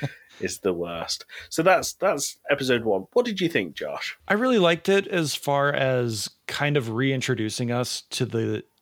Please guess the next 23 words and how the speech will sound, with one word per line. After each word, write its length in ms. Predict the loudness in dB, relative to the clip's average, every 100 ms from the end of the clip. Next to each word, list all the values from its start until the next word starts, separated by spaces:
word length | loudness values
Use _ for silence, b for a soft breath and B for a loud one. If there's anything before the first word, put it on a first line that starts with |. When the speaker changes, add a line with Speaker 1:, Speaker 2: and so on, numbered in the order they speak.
| _ _
Speaker 1:
to 120 | -2
the 80 | 0
Ted 180 | 2 4
Lasso 360 | 4 2 2 0
world. 440 | 0 0 2 2
I 140 | 2
do 180 | 2 0
feel 200 | 2 2
like 180 | 2 2
that 180 | -2 0
because 340 | -2 0 0
of 100 | 0
the 100 | 0
extended 640 | -2 -2 -2 0 0 0
production 440 | 0 0 0 -4 -4
period 460 | -2 2 2 0
with, 260 | 0 0 0 0
uh, 200 | 0 -2 2
dealing 220 | 2 2
with 120 | -4
covid 520 | 0 0 2 2 2
and, 280 | 0 -2
uh, 40 | -4